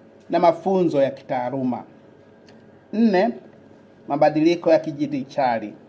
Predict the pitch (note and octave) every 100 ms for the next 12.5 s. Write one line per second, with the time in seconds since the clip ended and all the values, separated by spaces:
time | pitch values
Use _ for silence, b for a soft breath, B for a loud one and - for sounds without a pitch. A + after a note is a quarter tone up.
0 | - - - - - - - D3+ D#3+ F#3+
1 | G3 F#3+ F3+ B3+ - F#3 F#3 F#3 F#3 F3+
2 | D#3+ D#3 E3+ E3 E3 D#3+ C#3+ C#3 C#3 D3
3 | F#3 F#3+ F#3+ E3 C3+ C3 B2 F3 G#3 A#3
4 | B3 - - C3+ C#3+ C3 - C3 E3 G3+
5 | B3 B3+ - - - - - - - -
6 | - C3+ - F#3+ F3+ D#3 D#3 D3 C3 C3+
7 | G3+ G3+ G3+ F#3+ G3 G3 D3 D3 C#3 D3+
8 | E3 D#3 C#3+ C3 - - C3+ B2 B2+ E3
9 | G#3+ G3+ D#3+ C#3+ C3+ A#2+ C3+ E3 G#3+ A#3+
10 | A#3+ - - - - - - _ - E3
11 | G3+ G#3 F3 E3 D#3+ D#3+ D3 C#3+ C#3 E3
12 | D3 C3 A#2+ D3